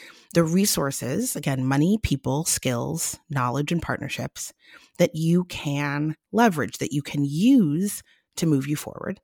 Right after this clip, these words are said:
And then there are gaps and challenges that are particularly important to focus on.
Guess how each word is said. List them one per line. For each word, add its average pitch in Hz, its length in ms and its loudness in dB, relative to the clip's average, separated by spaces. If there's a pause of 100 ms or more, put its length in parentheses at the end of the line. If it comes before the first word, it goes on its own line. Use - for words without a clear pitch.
(160)
And 156 100 2
then 151 120 6
there 147 80 4
are 143 120 -2
gaps 185 300 2
and 190 100 2
challenges 143 460 0
that 139 120 -4
are 131 280 -4
particularly 180 800 4
important 135 340 0
to - 60 -8
focus - 340 -10
on. - 60 -10